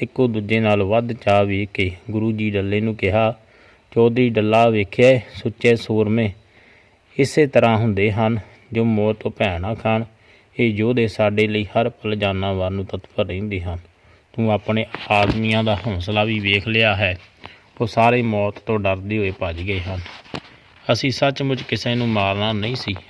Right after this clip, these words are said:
ਅਸੀਂ ਤਾਂ ਕੇਵਲ ਉਹਨਾਂ ਦੇ ਹੌਸਲੇ ਦੀ ਪਰਖ ਕਰਦੇ ਸਾਂ, ਪਰ ਉਹ ਮੌਤ ਦਾ ਖਿਆਲ ਕਰਦੇ ਹੀ ਦਿਲ ਹਾਰ ਗਏ। ਇਸ ਤਰ੍ਹਾਂ ਦੇ ਕਾਇਰ ਤੇ ਡਰ-, ਡਰਾਕਲ ਯੋਧੇ ਰਣ ਦੇ ਘਮਸਾਨ ਵਿੱਚ ਕਿਵੇਂ ਸਾਬਤ ਕਦਮ ਰਹਿ ਸਕਦੇ ਹਨ?"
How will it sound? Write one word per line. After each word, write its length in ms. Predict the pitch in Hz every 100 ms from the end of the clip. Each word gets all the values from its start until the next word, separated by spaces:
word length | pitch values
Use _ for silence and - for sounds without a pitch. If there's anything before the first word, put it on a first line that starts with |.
| 113
ਅਸੀਂ 220 | 101 120 113
ਤਾਂ 160 | 110
ਕੇਵਲ 340 | 107 110 113 -
ਉਹਨਾਂ 280 | 110 107 110
ਦੇ 140 | 110 98
ਹੌਸਲੇ 420 | 90 90 113 113
ਦੀ 140 | 107
ਪਰਖ 280 | 107 - 107
ਕਰਦੇ 420 | - 95 90 101
ਸਾਂ, 260 | 98 110 92 - _ - _ _ -
ਪਰ 140 | 113
ਉਹ 140 | 113
ਮੌਤ 280 | 110 101 101
ਦਾ 180 | 101 110
ਖਿਆਲ 360 | 101 101 98 101
ਕਰਦੇ 440 | - 95 95 107
ਹੀ 100 | 107
ਦਿਲ 240 | 92 92 87
ਹਾਰ 200 | 95 90
ਗਏ। 160 | 87 101 - _ - - - - - _ -
ਇਸ 160 | 131
ਤਰ੍ਹਾਂ 260 | - 123 127
ਦੇ 140 | 123
ਕਾਇਰ 320 | 123 113 110 113
ਤੇ 180 | -
ਡਰ-, 220 | 113 110 113 - - _ -
ਡਰਾਕਲ 440 | 113 104 98 117
ਯੋਧੇ 400 | 110 101 120 110 87 - 107
ਰਣ 220 | 110 120
ਦੇ 180 | 117 117 -
ਘਮਸਾਨ 460 | 120 101 117 101 107
ਵਿੱਚ 200 | 107 -
ਕਿਵੇਂ 360 | - 110 113
ਸਾਬਤ 420 | 107 98 104 107 107
ਕਦਮ 260 | - 104 107
ਰਹਿ 200 | 92 98
ਸਕਦੇ 400 | - 95 98 92
ਹਨ?" 240 | 87 90